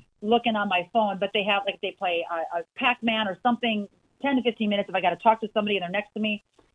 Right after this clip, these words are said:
doctor's office visit, whatever. But they're hardly ever on tech unless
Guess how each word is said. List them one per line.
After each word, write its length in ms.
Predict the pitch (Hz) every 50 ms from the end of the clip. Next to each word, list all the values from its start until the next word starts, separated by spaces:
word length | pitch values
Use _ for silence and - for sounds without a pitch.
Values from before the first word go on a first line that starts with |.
| _ - 170
doctor's 380 | 156 202 196 214 - 226 208 208
office 320 | 208 196 196 - 202 175
visit, 300 | 175 202 202 196 196 175
whatever. 500 | 185 196 208 214 214 196 175 170 175 - _ _ _ _ _ _ _ -
But 140 | 240 226 233
they're 160 | 285 302 302
hardly 400 | - - 269 262 269 254 247 254
ever 160 | 233 233 226
on 160 | 220 220 214 - -
tech 160 | 233 220 233 -
unless 300 | 214 202 202 202 202